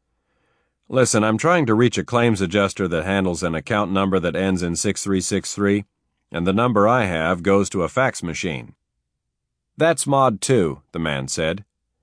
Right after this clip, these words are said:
He looked up the number and gave it to Keith. Next he called Mod two.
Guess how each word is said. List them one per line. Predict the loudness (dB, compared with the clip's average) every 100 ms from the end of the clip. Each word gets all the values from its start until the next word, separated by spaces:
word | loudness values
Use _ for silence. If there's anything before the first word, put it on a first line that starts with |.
| _ _
He | -6 -4
looked | -2 -2
up | -4
the | -2 0
number | 0 0 -4
and | -4 -4
gave | -6
it | -8 -14
to |
Keith. | -8 -6 -6 -10 _ _ _ _ _ _ _ _ _ _ _ _ _ _ -4
Next | -2 0 -2
he | -6
called | 0 0 0 0
Mod | 0 2 0 -4
two. | -6 -6 -10